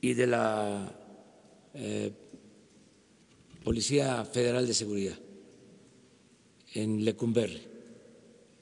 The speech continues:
Lo que era Lecumberri, que es el Archivo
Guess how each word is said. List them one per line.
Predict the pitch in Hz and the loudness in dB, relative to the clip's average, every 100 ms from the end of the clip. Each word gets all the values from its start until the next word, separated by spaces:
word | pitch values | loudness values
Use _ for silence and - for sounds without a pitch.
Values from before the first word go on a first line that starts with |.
| - - _ _ _ _ - | -20 -20 _ _ _ _ -8
Lo | 107 110 | -4 0
que | 135 | 2
era | 143 127 | 4 2
Lecumberri, | 120 117 113 - 131 123 139 151 135 | 0 0 0 0 0 2 2 2 0
que | - 113 107 104 107 - | 0 2 4 2 0 -2
es | 110 127 | 0 0
el | 117 | 0
Archivo | 101 - 127 117 - | -2 0 2 2 0